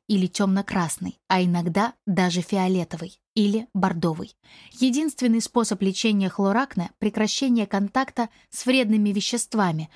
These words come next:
комплексный лечебный уход за пораженными участками кожи и системные ретиноиды. К сожалению, иногда повреждения бывают такими сильными,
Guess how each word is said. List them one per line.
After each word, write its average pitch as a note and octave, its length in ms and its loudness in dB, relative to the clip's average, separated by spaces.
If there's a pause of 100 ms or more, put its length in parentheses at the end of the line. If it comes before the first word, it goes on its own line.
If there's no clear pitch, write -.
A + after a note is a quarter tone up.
(240)
комплексный G3 760 0
лечебный G3+ 640 0
уход C4 400 -4 (240)
за G#3 140 2
пораженными G#3 760 2
участками G#3 640 0
кожи G3 420 -2 (280)
и A#3+ 100 -2
системные G#3+ 760 0
ретиноиды. F3+ 640 -2 (320)
К - 80 -12
сожалению, B3+ 640 0
иногда A3 460 0 (160)
повреждения G#3 640 2
бывают A3+ 600 0
такими C4+ 380 -2
сильными, A#3+ 640 0